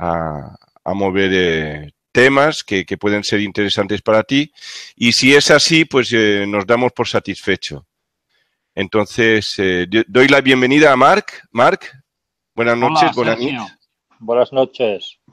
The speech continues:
Speaker 1: ¿Cómo estás?
Speaker 2: Muy bien, <laughs> preparado y dispuesto.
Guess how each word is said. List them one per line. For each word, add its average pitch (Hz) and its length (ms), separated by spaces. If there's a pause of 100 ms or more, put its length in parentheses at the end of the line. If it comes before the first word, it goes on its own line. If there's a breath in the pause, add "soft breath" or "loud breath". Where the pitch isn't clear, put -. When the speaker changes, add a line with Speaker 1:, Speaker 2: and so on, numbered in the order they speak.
(540)
Speaker 1:
¿Cómo 131 180
estás? - 520 (300)
Speaker 2:
Muy 151 160
bien, 135 540 (600 loud breath)
<laughs> 151 160
preparado 139 540
y 147 60
dispuesto. 127 760